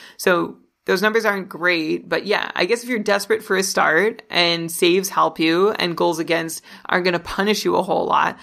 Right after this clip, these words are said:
like, if you're, if you're planning on punting save percentage and wins and just focusing on saves,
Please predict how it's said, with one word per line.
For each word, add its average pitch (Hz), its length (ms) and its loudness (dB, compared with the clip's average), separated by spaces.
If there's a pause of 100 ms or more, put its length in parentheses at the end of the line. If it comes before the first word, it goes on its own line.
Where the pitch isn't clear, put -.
(140)
like, 202 140 4
if 202 160 2
you're, 185 280 0 (100)
if - 80 -18
you're 180 80 4
planning 214 320 -2
on 175 160 0
punting 165 760 -2 (200)
save 185 280 2
percentage 180 480 2
and 160 200 -2
wins 160 580 0 (160)
and 180 160 -2
just 170 160 -2
focusing 175 480 0
on 160 180 0
saves, 202 600 2